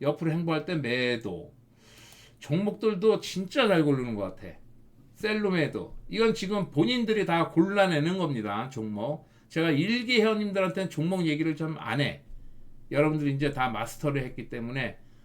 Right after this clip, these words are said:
자, 매수, 매수, 셀룸에도 오늘 한 팔 프로 대 뜬 것 같죠? 매수, 매수, 매수. 그리고 올라가면서 분할 매도. 팔 프로 대야, 이게. 이 양봉 하나가 팔 프로 대예요.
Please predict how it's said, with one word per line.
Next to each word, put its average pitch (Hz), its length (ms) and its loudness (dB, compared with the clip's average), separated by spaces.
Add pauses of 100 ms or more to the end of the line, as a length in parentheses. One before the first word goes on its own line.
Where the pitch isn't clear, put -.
(140)
자, 117 220 0
매수, 151 300 0
매수, 151 300 0
셀룸에도 160 540 -2
오늘 160 320 0 (260)
한 170 160 -6
팔 220 180 -4
프로 214 200 -4
대 185 160 -4
뜬 196 160 -6
것 175 60 -4
같죠? 151 580 0 (640)
매수, 151 260 2
매수, 151 240 0
매수. 151 580 2 (480)
그리고 143 340 0
올라가면서 151 800 4
분할 143 320 4
매도. 117 640 -2 (800)
팔 247 160 -6
프로 240 220 -6
대야, 247 180 -2
이게. 110 340 -2
이 147 240 -2
양봉 156 400 2
하나가 156 320 0
팔 185 200 -6
프로 151 260 -6
대예요. 95 280 -10